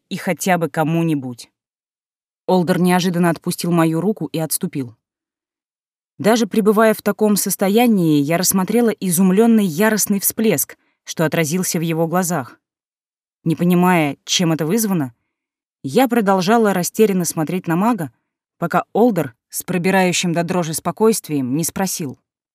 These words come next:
«Ты дочь Драгора Саагара?» Окончательно растерявшаяся от такой внезапной перемены, я машинально кивнула. Маг смотрел на меня еще несколько долгих мгновений,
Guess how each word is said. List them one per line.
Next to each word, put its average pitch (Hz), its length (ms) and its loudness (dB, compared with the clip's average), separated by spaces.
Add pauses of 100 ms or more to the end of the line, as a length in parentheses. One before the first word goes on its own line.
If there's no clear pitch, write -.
(1120)
«Ты 135 360 -4 (920)
дочь 135 360 -6
Драгора 135 460 -8
Саагара?» 135 760 -8 (840)
Окончательно 175 800 0
растерявшаяся 175 880 -4
от 151 80 -6
такой - 260 -4
внезапной 165 560 0
перемены, 165 400 -2
я 160 200 -2
машинально 170 500 -4
кивнула. 165 540 -4 (1160)
Маг 165 300 -2
смотрел 165 480 -4
на 160 80 0
меня 160 280 2
еще 151 220 -2
несколько 160 520 -4
долгих 160 440 -2
мгновений, 151 760 -2